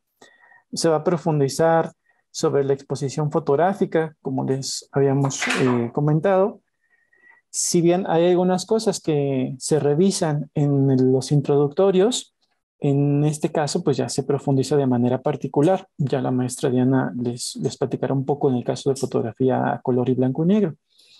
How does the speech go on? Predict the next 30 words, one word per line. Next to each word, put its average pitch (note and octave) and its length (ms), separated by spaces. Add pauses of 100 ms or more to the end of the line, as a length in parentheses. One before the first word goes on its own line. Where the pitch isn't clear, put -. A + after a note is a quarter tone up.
(600)
En D3+ 240
el D3 80
caso E3+ 240
de F3+ 140
digital, G#3 500
pues, F3 140
vamos D3 320
a - 20
ver D3 160
también E3 540
<clears throat> D#3+ 500
cuáles, D#3 640
qué F3+ 100
podemos F3+ 460
hacer D#3 220
con C#3+ 160
las B2+ 140
cámaras, D3+ 600 (340)
que - 80
hay C3 60
diferentes C3+ 540
modos C3 280
de B2 140
toma, E3 480
diferentes B2+ 580
modos B2+ 260
de C3 80
medir A#2+ 300
la B2+ 120
luz. F#3 520